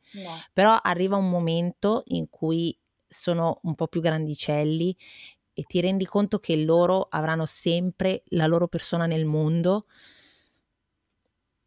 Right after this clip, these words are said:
Speaker 1: Sì.
Speaker 2: Quel momento lì ti ripaga di tutto.
Speaker 1: Sì, è vero.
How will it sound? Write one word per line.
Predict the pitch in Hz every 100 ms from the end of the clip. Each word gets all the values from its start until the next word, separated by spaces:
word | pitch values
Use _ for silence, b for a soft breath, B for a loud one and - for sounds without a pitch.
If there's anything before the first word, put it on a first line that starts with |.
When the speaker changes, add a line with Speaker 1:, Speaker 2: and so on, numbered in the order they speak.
| _ _ _
Speaker 1:
Sì. | 170 165
Speaker 2:
Quel | 196
momento | 202 214 214
lì | 208 202 226 - _ -
ti | 185
ripaga | 165 160 156
di | 143
tutto. | - 135 - 147
Speaker 1:
Sì, | 185 170
è |
vero. | 160 156 156